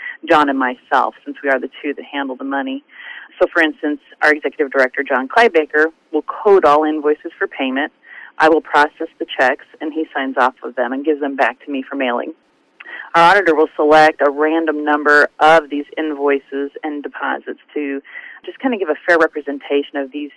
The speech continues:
transactions, and she will track them to ensure that the mandatory steps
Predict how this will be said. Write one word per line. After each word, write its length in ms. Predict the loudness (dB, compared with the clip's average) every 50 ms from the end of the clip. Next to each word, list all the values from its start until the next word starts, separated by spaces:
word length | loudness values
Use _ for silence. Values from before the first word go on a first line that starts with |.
| -12
transactions, 880 | -8 -8 -6 -6 -6 -4 -2 0 0 -2 -2 -6 -10 -12 -10 -8 -8 -10 -12 -12 -8
and 160 | -8 -8 -6 -8 -10 -14
she 80 | -12 -8
will 160 | -6 -6 -6
track 540 | -8 -8 -6 -2 0 2 2 0 0 -4 -10 _ _ _ _ _ _ _ _
them 200 | -2 -2 -2 -2
to 140 | -6 -10 -10
ensure 300 | -10 -10 -8 -6 -4 -4
that 220 | -4 -6 -8 _ -4
the 160 | -4 -4 -4
mandatory 480 | -4 -4 -2 -2 -2 -4 -4 -4 -6 -6 _ _
steps 320 | 2 4 4 4 2 0